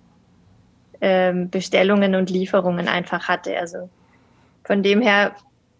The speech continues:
über die Arbeit kann ich nicht klagen. <laughs> Das, äh, war schön, viel zu tun. Äh, so viele Rechnungen habe ich, glaub ich, noch nie geschrieben. <laughs> Ähm,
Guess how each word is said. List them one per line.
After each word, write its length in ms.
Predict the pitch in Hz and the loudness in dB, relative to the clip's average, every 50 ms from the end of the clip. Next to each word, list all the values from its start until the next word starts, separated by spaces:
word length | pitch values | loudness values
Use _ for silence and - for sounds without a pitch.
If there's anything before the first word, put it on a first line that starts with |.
| _ - | _ -2
über 260 | 233 226 196 220 214 | -2 2 4 4 2
die 640 | 190 185 202 202 196 196 196 196 190 190 202 214 - - _ _ _ | 2 2 -2 -2 -2 -2 -2 -2 -2 -2 -4 -6 -8 -16 _ _ _
Arbeit 420 | - 202 214 233 262 269 269 269 - | 2 2 4 4 4 4 2 2 0
kann 140 | 262 220 | -2 -2
ich 100 | 226 226 | -2 -2
nicht 180 | 226 240 277 - | -4 -6 -6 -4
klagen. 340 | - 277 247 262 294 370 403 392 - - - - - - | -4 -2 0 0 0 -2 -6 -10 -10 -10 -10 -10 -4 0
<laughs> 360 | - 320 277 - - 285 277 - - - 220 - - - - - - - - - _ _ - | 0 0 2 2 2 2 2 -2 -6 -14 -14 -14 -16 -20 -18 -18 -18 -20 -20 -20 _ _ -14
Das, 240 | 269 247 - _ - | -14 -14 -12 _ -4
äh, 240 | - 220 214 214 202 | -2 0 0 2 2
war 140 | 208 208 208 | 2 0 2
schön, 320 | - - 226 247 262 285 | 2 2 2 4 2 0
viel 200 | - 233 226 226 | 0 -2 -2 -2
zu 100 | 226 220 | -2 -4
tun. 340 | 208 254 254 285 349 359 349 - - - - - - - _ | -4 -2 -2 0 0 -2 -4 -8 -12 -18 -18 -20 -20 -10 _
Äh, 340 | - 196 202 202 202 196 208 208 - _ _ _ _ | 0 4 4 4 4 2 0 -4 -10 _ _ _ _
so 100 | - 226 | -6 -4
viele 280 | 226 269 233 220 220 208 | -2 0 2 2 2 2
Rechnungen 340 | 208 240 269 - 247 240 254 | 2 0 0 0 -2 0 0
habe 120 | 233 226 | -2 -2
ich, 60 | 220 | -2
glaub 160 | - 220 214 214 | -2 0 0 0
ich, 80 | 208 | 0
noch 120 | - 208 220 | -2 -2 -2
nie 180 | 226 247 247 | 0 0 0
geschrieben. 540 | 233 240 233 - 254 254 302 311 370 392 392 349 - - - - - - - - - _ _ _ _ _ | 0 0 -2 -2 -2 -2 -2 0 0 0 0 0 -2 -4 -6 -12 -16 -18 -20 -20 -20 _ _ _ _ _
<laughs> 80 | - - 277 - - - - - - - - - - - - - _ _ _ _ _ _ _ - - | 0 0 0 -2 -4 -4 -4 -4 -6 -8 -10 -10 -10 -12 -14 -18 _ _ _ _ _ _ _ -8 -2
Ähm, 800 | - 233 214 214 214 214 214 214 214 214 214 214 214 214 - - | 0 2 4 4 4 4 2 2 0 -2 -2 -2 -2 -4 -6 -8